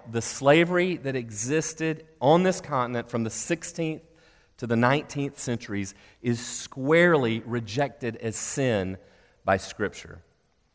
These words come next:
The institution of slavery in the Roman Empire, it was different. Under the system of slavery that we see in the New Testament, slaves could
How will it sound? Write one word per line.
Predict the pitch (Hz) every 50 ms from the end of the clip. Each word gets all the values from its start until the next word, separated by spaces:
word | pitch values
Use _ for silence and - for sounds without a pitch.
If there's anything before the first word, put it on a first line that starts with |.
| _ _ _ _ _ _ _ _ _ _ _ _ _ _ _ _ _ _ _ _ _ _
The | - 127 143 156 156
institution | 170 190 - - - - 196 196 170 - - 151
of | 143
slavery | - - - 160 165 170 170 156 143 143
in | 135
the | 131
Roman | 131 135 143 151 143 139
Empire, | 131 147 156 156 - 123 113 107 110 113 110
it | 107 156 170 165
was | 165 175 170 160 156 - - - _ _ _ _ _ _
different. | - 180 190 185 - 104 82 - - _ _ _ _ _ _ _ _ _ _ _ _ _ _ _ _ _ _ _ _ _ _ _ _ _ _ _ _ _ _
Under | - 143 175 170 165
the | 156
system | 156 - - 180 170 175 - 156 143
of | 139 123 -
slavery | - - 147 151 151 147 139 131 123 120
that | 120 117
we | 123 123 123 120
see | 120 - - 147 135 131 131 107
in | 127 123 120 117
the | 117
New | 117 123 139 151
Testament, | 147 - 135 107 104 - - 117 110 -
slaves | - - - 165 160 170 165 156 - -
could | - 190 -